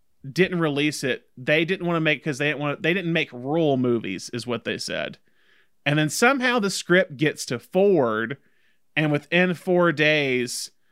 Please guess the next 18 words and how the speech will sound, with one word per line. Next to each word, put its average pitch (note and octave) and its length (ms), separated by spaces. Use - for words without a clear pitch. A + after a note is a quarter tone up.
uh, C3+ 460
his C#3+ 300
agent D#3 400
contacts D3+ 580
the C#3 80
producer C#3 420
and C3 80
said B2 140
he'll C3+ 160
do C3 320
it. - 260
Uh, B2 480
he'll, D#3+ 200
he'll E3+ 160
do D#3+ 100
the C#3+ 100
movie, B2+ 340
basically. - 680